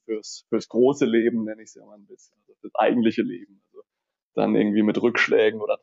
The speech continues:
Trauer oder eben auch, auch schönen Momenten umzugehen. Also die, diese Sachen zu lernen und diese Sachen zu,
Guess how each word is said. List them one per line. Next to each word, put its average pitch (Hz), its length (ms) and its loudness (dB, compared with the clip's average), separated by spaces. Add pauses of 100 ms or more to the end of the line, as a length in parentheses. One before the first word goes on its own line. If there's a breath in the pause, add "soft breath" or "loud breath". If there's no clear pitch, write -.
Trauer 107 480 2
oder 107 160 -6
eben 110 240 -6
auch, - 260 -4
auch 101 140 -4
schönen 117 340 0
Momenten 110 460 2
umzugehen. 110 640 0
Also 101 200 -18
die, 104 220 -20 (760)
diese 123 260 4
Sachen 113 720 0 (180)
zu - 200 -4
lernen 117 440 2
und 110 120 2
diese 113 260 0
Sachen 107 460 -2
zu, 104 480 -2